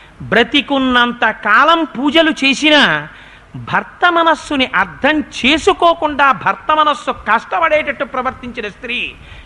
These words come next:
ఈ పూజల వల్ల ఈశం మాత్రం ఫలితం రాదు కదా, నరకాన్ని పొందుతుంది. ఆనాడు కౌసల్యకి చెప్పాడు,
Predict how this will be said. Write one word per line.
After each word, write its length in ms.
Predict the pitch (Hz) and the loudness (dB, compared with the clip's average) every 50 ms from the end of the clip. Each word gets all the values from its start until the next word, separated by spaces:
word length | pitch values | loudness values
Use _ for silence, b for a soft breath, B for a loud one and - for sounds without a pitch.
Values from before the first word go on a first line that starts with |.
| B - 165 | B -14 -10
ఈ 260 | 156 180 233 294 330 | -4 0 2 2 2
పూజల 460 | 320 - 320 311 294 220 269 262 247 | 2 0 -2 -2 0 2 2 2 2
వల్ల 220 | 240 233 226 220 220 | 2 2 0 0 -2
ఈశం 600 | 196 175 185 226 262 247 - - 269 262 254 247 | -4 -4 -2 -2 -2 -2 0 -2 -2 -2 2 0
మాత్రం 400 | 240 240 233 - 240 233 220 - - - | 0 0 0 -2 -4 -4 -4 -6 -8 -8
ఫలితం 420 | 226 233 240 240 262 240 202 190 | -8 -8 -4 -4 -4 -4 -2 0
రాదు 240 | 202 202 220 240 262 | 2 2 2 2 0
కదా, 420 | - 247 226 208 190 160 135 127 - B B B B B B - | -4 -2 0 0 0 0 0 -4 -8 B B B B B B -10
నరకాన్ని 640 | 143 143 160 175 196 220 220 - 247 254 247 226 | -6 -2 0 2 0 0 2 4 2 4 4 2
పొందుతుంది. 540 | 202 202 196 180 185 165 - 143 120 117 - B B B B B B B - - | -2 -2 -4 -4 -4 -8 -10 -10 -16 -18 -18 B B B B B B B -12 -6
ఆనాడు 380 | 147 160 165 160 165 170 190 208 | -2 -2 0 0 0 0 -2 -2
కౌసల్యకి 600 | - - 180 175 - - 208 208 220 233 226 240 | -4 -6 -6 -8 -6 -8 -8 -6 -6 -6 -6 -6
చెప్పాడు, 600 | 202 226 214 - - 233 208 185 165 151 147 | -8 -8 -10 -6 -4 -4 -4 -2 -4 -8 -10